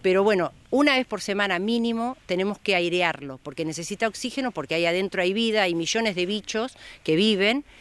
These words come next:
y que transforman la materia. Entonces, bueno, eso es una, un, una cosa a tener en cuenta, la oxigenación. Después la temperatura y la humedad.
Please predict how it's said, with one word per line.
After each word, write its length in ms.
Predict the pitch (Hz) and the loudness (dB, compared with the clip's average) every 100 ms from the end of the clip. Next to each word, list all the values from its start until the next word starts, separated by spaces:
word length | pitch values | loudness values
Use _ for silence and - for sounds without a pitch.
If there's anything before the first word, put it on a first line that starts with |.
| - | -14
y 80 | 147 | -4
que 100 | 147 | -2
transforman 640 | 147 156 202 214 196 180 | 2 2 4 2 2 0
la 80 | 175 | 0
materia. 600 | 180 185 220 202 208 269 - - - - - | 0 0 0 0 -4 -4 -10 -20 -20 -20 -14
Entonces, 380 | - 180 214 220 | -4 -2 0 0
bueno, 240 | 190 175 175 | 2 2 2
eso 200 | 254 285 | 0 0
es 100 | - | -2
una, 320 | 240 226 202 175 | 0 2 0 -2
un, 720 | 202 220 208 202 190 185 180 180 214 208 196 185 180 175 | -4 -2 -2 -2 -2 -2 -2 -2 -2 -2 -2 -2 -2 0
una 100 | 175 | -2
cosa 260 | - 208 208 | -2 -4 -2
a 20 | |
tener 180 | 185 196 | 0 0
en 120 | 190 | 0
cuenta, 420 | 208 220 240 247 - | 0 -2 0 -2 0
la 140 | 180 | -2
oxigenación. 720 | - 185 175 170 - 151 127 - | 0 -4 -2 -4 -4 -6 -8 -12
Después 260 | 147 220 | -4 0
la 100 | 220 | 0
temperatura 580 | 196 202 226 226 302 311 | 0 0 2 2 0 0
y 60 | 262 | 2
la 120 | 202 | 2
humedad. 360 | 180 170 151 | 2 2 2